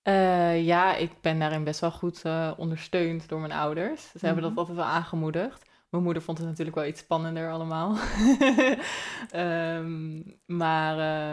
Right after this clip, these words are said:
Speaker 1: eh, nee, zij, zij stonden daar altijd heel erg achter en hebben mij wel heel erg aangemoedigd om, om ook daarvoor te gaan.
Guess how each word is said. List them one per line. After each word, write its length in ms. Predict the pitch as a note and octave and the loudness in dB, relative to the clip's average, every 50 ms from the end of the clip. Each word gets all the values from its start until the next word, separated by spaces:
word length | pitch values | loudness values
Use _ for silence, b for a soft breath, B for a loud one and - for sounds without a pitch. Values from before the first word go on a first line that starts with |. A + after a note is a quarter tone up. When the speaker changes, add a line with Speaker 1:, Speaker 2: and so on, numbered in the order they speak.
| D3+ D3 D3 D3 D3 | -6 -6 -8 -8 -10
Speaker 1:
eh, 80 | D3+ D#3+ D#3+ - _ _ _ _ _ _ _ | -10 -12 -14 -16 _ _ _ _ _ _ _
nee, 200 | E3+ F3+ F3 F3 | 0 0 2 2
zij, 260 | E3+ E3+ E3+ - - | 2 0 0 0 0
zij 140 | - F3 E3 | 0 -2 -2
stonden 260 | - - F3 E3+ D#3+ | 0 0 -2 0 2
daar 140 | D#3+ D#3 D3 | 2 2 2
altijd 220 | D3+ D#3 F3+ F3 | 2 0 -2 -2
heel 100 | - F#3 | -2 -2
erg 120 | F#3 F3+ - | -2 -2 -2
achter 440 | - - - - - D3+ C#3+ C#3 - | -2 -4 -4 -4 -4 -4 -4 -4 -6
en 140 | - D3 D#3+ | -6 -6 -6
hebben 220 | D#3 D#3 D#3+ D#3+ | -6 -4 -4 -4
mij 140 | D#3 D3+ D3 D3 | -4 -4 -4 -4
wel 100 | D3+ D#3 | -4 -4
heel 80 | D#3 | -4
erg 140 | D#3 D#3+ - | -4 -6 -6
aangemoedigd 520 | - D#3+ E3 D#3+ - E3 E3 E3+ E3+ - | -8 -8 -8 -6 -4 -4 -4 -4 -4 -6
om, 220 | - D3 E3 D#3+ D#3+ | -6 -6 -6 -6 -8
om 240 | - - D#3+ E3 D#3 | -8 -8 -6 -6 -4
ook 160 | D3+ D#3+ D#3+ | -4 -4 -4
daarvoor 280 | E3+ E3 E3 - E3 E3 | -6 -6 -6 -6 -6 -6
te 100 | - E3+ | -8 -6
gaan. 440 | - F#3 F3 F3 D#3 D3 D3 D#3+ | -2 -2 -2 -2 -2 -4 -8 -12